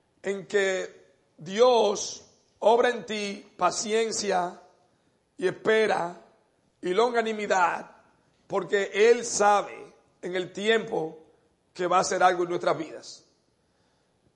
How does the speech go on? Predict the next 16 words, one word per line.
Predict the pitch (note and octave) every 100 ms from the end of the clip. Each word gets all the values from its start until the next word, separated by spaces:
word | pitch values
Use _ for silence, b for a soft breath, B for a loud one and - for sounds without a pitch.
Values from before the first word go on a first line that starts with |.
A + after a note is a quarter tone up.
| _ _ _ _ _ _ _ _ -
En | G3+
el | G#3+
proceso, | G#3+ A3 A3 C4 B3+ -
¿qué | B3
sucede? | C4 - A3 - - - _ _ _ _ _ _ _ _ _ _
Que | - F#3+
tú | G#3 G#3+
esperas | A3 B3 B3+ A3+
en | A3+ G3+
Dios | G#3+ A3 G#3+ - -
y | F#3
aprendes | - G#3+ G#3+
a | G#3
depender | G3 G3 G3 F3+ G3+ G#3+ - -
de | F#3+ A#3 G#3+ G#3
Él | E3+ -